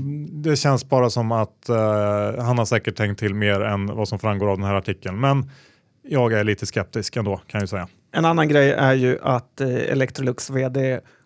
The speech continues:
Speaker 2: ser ju exakt ut som B B Trader kommer göra om, eh, femton år.
Speaker 1: Ja, det är en, eh, faktiskt en helt annan grej. Eh,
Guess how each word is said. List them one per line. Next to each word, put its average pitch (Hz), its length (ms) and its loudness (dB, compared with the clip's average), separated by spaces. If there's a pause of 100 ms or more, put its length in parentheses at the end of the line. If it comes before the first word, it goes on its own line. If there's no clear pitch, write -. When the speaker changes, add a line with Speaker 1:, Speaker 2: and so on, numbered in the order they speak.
(160)
Speaker 2:
ser - 200 -2
ju 123 160 2
exakt - 540 -2
ut 127 140 -4
som 123 240 -4
B 127 160 0
B 123 80 0
Trader 123 340 0
kommer 117 260 -8
göra 110 340 -6
om, 110 420 -8
eh, 104 140 -8
femton 127 360 -8
år. 110 120 -6 (1000)
Speaker 1:
Ja, 113 180 -4
det 104 80 -4
är 101 40 -2
en, 101 180 -6
eh, 101 120 -4
faktiskt 98 240 -6
en 95 80 -4
helt 101 240 -2
annan 92 180 -2
grej. 85 180 -4 (840)
Eh, 131 220 4